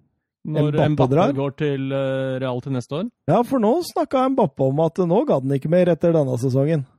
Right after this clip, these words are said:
Speaker 1: Nei.
Speaker 2: Oi, oi, oi, det kan bli en kano-, tenk når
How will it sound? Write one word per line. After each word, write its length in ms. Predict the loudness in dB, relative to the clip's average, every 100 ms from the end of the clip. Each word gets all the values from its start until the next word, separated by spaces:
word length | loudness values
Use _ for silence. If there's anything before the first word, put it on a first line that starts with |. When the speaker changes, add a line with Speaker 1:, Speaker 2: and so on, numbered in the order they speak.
| _
Speaker 1:
Nei. 180 | -16 -14 -16 _ _ _ -6
Speaker 2:
Oi, 440 | -4 -2 -2 -2
oi, 140 | -2 -2
oi, 160 | -2 -4
det 200 | -6 -4
kan 120 | -2
bli 140 | -2 -2
en 140 | -4 -8 -12 _ _ -10
kano-, 580 | -4 0 2 4 2 2
tenk 220 | 0 2
når 120 | 0